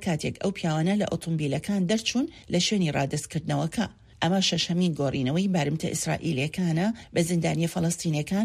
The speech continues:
لە چوارچێوەی ڕێکەوتنی ئاگربەستی نۆزدەی مانگی یەکدا لە نێوان هەردوو لادا. حەماس ڕایگەیاندووە بارمتەکان بە سێسەد و شەست و نۆ زیندانی و دەست بەسەرکراوی فەڵەستینی دەگۆدرێتەوە. جێی باسە حەماس لە سەرەتای ئەم هەفتەیەدا ئیسرائیلی تۆمەتبار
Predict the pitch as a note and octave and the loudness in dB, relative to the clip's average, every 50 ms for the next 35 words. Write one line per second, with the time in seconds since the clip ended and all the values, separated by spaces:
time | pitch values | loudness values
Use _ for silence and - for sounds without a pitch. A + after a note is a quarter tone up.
0 | A3+ G3 G3 - - E3 D3+ D3+ - - F3+ E3+ E3 D#3+ D#3 C#3+ - - - - | 2 2 0 0 0 -2 0 0 0 0 0 2 2 2 0 -2 -4 -8 -14 -6
1 | - - F3+ E3+ - - E3 D#3 - A3 A3 - - E3 E3 D#3+ D#3+ D3+ - F#3+ | 0 0 0 0 2 0 -2 0 2 0 0 2 2 0 0 0 0 0 0 -2
2 | F3+ - - - F3+ F3+ F3+ - - - F3+ F3 E3 D#3 D#3 E3 G#3+ B3+ D#4+ D4+ | -2 -2 -2 0 0 0 0 -2 -4 -2 0 2 2 2 2 2 0 0 2 2
3 | A#3 F#3 F3 E3 D3+ D3+ D3+ D#3 - - E3 D3+ D#3+ - - - - - - - | 2 2 2 2 2 0 0 -2 -2 0 0 0 0 -4 -10 -20 -16 -6 0 2
4 | F#3+ F3+ E3 D#3 D3+ D#3 D#3 D#3+ D#3+ F3 G3 G3 E3+ D#3 D#3+ D3 C#3+ - - - | 2 4 4 2 0 0 0 0 0 0 0 -2 0 -2 -2 -2 -2 -2 -2 -2
5 | F3+ E3+ E3 D#3 C#3+ - C3+ C3+ - - - - - - - B3+ B3 C#4 C#4+ C#4 | 0 2 2 0 0 -2 -2 -4 -6 -8 -14 -20 -10 -4 0 2 2 2 2 2
6 | C4+ C4 B3+ A3+ F3 E3 D#3 D3 C#3+ - - - - - - - - - - - | 2 2 2 2 2 2 0 0 0 -2 -2 -4 -4 -6 -14 -20 -20 -12 -2 2
7 | F#3 F#3+ F3+ E3 E3+ - F#3 F3 - F3+ F#3 G#3 G3+ F#3+ F#3+ - G3 F#3 F3+ - | 4 4 4 2 0 -2 -2 -2 0 0 0 2 0 0 0 0 -2 -2 -2 -2
8 | A#3 A3+ E3 D3+ - A#3 A3 A3+ - F3 F3+ G#3+ G3+ F#3+ E3 E3 D#3 D3 B2+ C#3+ | -4 -4 -2 -4 -2 -2 -2 -2 -2 0 2 2 2 2 2 0 0 0 0 0
9 | C#3 D#3+ G#3 A#3+ A3+ G3 G3 - - E3+ D#3 - D#3+ - - G#3 G3+ F3+ D#3 D#3 | 0 2 2 2 2 0 -2 -2 -2 -4 -2 -2 -4 -2 0 0 2 2 0 0
10 | - E3 D#3 D#3 - - F#3 F#3 A3+ C#4+ D#4 C4 G3+ D#3 - - D#3 D3+ - D#3 | -2 -2 -2 -2 -2 -2 -2 0 0 0 2 0 0 0 0 -2 -2 -2 -2 -2
11 | D3+ D3+ D3+ - D#3+ C#3+ C3+ B2 - - - - - - - - F3 G3+ G3 F3 | -2 -2 0 -2 -2 -2 -2 -2 -4 -8 -16 -20 -20 -14 -4 0 4 4 6 6
12 | E3+ F3+ F#3+ - G#3 F#3+ - G3 F#3 F#3 F#3+ - F3+ F3 - - F#3 E3 E3 - | 4 2 2 0 -2 -2 0 0 2 2 2 2 0 0 0 2 0 0 0 0
13 | G3 - - - F3 F3+ E3+ D#3 - - E3 D3+ D3+ D#3+ D#3+ D#3 - D#3+ - - | 0 0 2 2 0 0 0 -2 -2 0 0 0 2 2 0 0 0 -2 -2 -2
14 | D3+ - - E3+ E3+ D#3 E3 - - D#3+ D3+ C#3 C3 D#3 D#3+ D#3 | -2 0 0 0 -2 -2 -2 -2 -2 -2 -2 -2 0 0 0 0